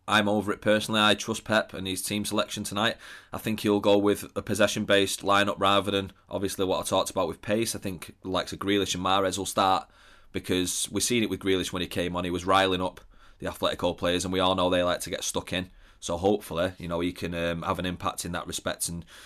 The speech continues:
try and get a couple of bookings, maybe, and even, even a sending off if that's gonna be the case. Because, like I said, Atletico are gonna have to go for it tonight. They're one nil down in the tie. Obviously, they've got ninety minutes to ch-, change that around, but City aren't gonna let them have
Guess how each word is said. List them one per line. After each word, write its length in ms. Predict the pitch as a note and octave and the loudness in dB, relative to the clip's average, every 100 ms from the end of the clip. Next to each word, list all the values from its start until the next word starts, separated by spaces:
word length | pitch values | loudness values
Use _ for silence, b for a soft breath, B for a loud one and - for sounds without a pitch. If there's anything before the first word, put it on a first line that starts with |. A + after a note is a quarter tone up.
| B | B
try 160 | - F2 | -4 -4
and 80 | F2 | -2
get 140 | E2+ | -4
a 20 | |
couple 260 | - F2+ F#2+ | -4 -4 -4
of 80 | E2+ | -6
bookings, 320 | - - E2+ | -6 -8 -6
maybe, 260 | F2+ F2 F2 | -4 -2 -2
and 60 | |
even, 180 | F2 D#2 | -6 -8
even 260 | - F2+ F2 | -2 -2 -2
a 60 | E2+ | -4
sending 300 | F2+ E2+ F#2+ | -4 -2 -2
off 180 | G2+ | -2
if 80 | E2+ | -4
that's 160 | F2 - | -8 -8
gonna 160 | - | -8
be 80 | F2 | -6
the 60 | E2+ | -8
case. 400 | - F2 F#2 - B B | -4 -4 -4 -8 B B
Because, 340 | F2 F2 F#2 G#2 - | -10 -4 -2 -2 0
like 180 | C3+ | 0
I 20 | - | 2
said, 140 | G#2 | 0
Atletico 640 | A#2 A#2+ A2+ B2 - G2 | 2 2 4 2 2 0
are 40 | F2+ | 0
gonna 120 | F2+ | -4
have 80 | - | -6
to 60 | |
go 140 | E2+ G#2+ | -2 0
for 140 | - | 0
it 80 | - | -4
tonight. 280 | F2 E2 - b b | -4 -4 -8 b b
They're 80 | F#2 | 0
one 140 | G#2 | 2
nil 160 | G#2+ F#2+ | 4 6
down 260 | G2+ G#2+ | 6 6
in 80 | G2+ | 4
the 80 | F2 | -4
tie. 260 | - E2 F#2 | -4 -2 0
Obviously, 300 | G2+ G2+ F2+ | 0 -2 -4
they've 80 | |
got 140 | E2+ F2 | -4 -2
ninety 320 | F#2 F2 F#2 | -2 -2 -4
minutes 180 | F2 - | -6 -8
to 120 | E2+ | -10
ch-, 180 | - - - | -10 -14 -6
change 260 | G#2 F2+ E2+ | -2 -2 -2
that 140 | D#2+ | 0
around, 280 | F#2+ G2+ F2+ | 2 2 2
but 240 | F#2+ - B B B | 0 0 B B B
City 320 | - A2 A2+ | 0 2 4
aren't 160 | G#2 | 4
gonna 120 | G2 F#2 | 2 2
let 160 | F#2 | 2
them 140 | F2+ E2 | 0 0
have 340 | F#2+ F2+ - | 2 0 -2